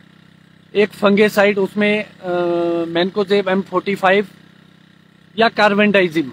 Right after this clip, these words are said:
जिसको आप बेविस्टिन के नाम से जानते हैं, इनमें से कोई एक फंगिसाइड लेके उसके साथ आप चलेटी जिंक सौ ग्राम, बोरॉन ढाई सौ ग्राम और साथ ही साथ आप लगभग डेढ़ से दो किलो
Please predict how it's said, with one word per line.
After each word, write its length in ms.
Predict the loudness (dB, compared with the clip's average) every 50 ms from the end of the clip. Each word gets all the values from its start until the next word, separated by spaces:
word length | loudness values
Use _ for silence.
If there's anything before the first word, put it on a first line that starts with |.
| -10 -20 _ _ _ -16
जिसको 220 | -14 -12 -4 0 0
आप 140 | 0 0 2
बेविस्टिन 440 | 0 0 0 0 -2 -4 -6 -6 -4
के 120 | -2 -2 -2
नाम 200 | -2 -2 -4 -4
से 140 | -6 -6
जानते 320 | -6 -6 -6 -8 -8 -10 -10
हैं, 100 | -10 -12 -14 -20 _ -20 -20 _ _ _ _ _ _ -4 -2
इनमें 260 | 0 2 2 2 2
से 140 | 0 0 0
कोई 280 | 0 0 0 2 0
एक 420 | 0 0 0 0 2 0 0 -2 -6 -10 -20 -20 -20 _ -20 _ _ _ _ _ _
फंगिसाइड 520 | -2 -2 0 2 2 2 2 2 0 0 2
लेके 440 | 2 0 0 2 0 0 0 -2 -2 -8 -20 -20 -14 -10 -10
उसके 240 | -6 -2 -2 -2
साथ 380 | 0 2 2 2 2 0 0 0
आप 460 | 0 0 0 0 -2 -2 -2 -2 -4 -6 -6
चलेटी 400 | -4 -2 -2 -2 -2 -2 -4 -4
जिंक 240 | -4 -4 -4 -4 -4
सौ 200 | 0 0 0 0
ग्राम, 380 | 2 0 0 2 2 0 -2 -4 -10 -18 -20 _ _ _ _ _ _ _ _ _ _ _ -20 -20 -20 -18 -6 0
बोरॉन 440 | 2 4 4 6 4 4 4 4 2 2 0 0 0 -2
ढाई 200 | -4 -4 -6 -4
सौ 180 | 0 0 2 2
ग्राम 360 | 4 4 4 4 2 2 -2 -6 -14 _ -20 -20 _ _ _ _ _ 0
और 120 | 0 0
साथ 200 | 2 0 0 0 0
ही 60 | -2
साथ 280 | 0 0 2 2 2 2
आप 460 | 0 0 0 0 -2 -2 -2 -2 -4 -4
लगभग 440 | -2 -2 -2 0 0 -2 -2 0 0
डेढ़ 180 | 0 0 0
से 160 | 0 -2 -4 -2
दो 180 | 0 -2 -2
किलो 420 | -2 -4 -4 -2 0 0 0 -2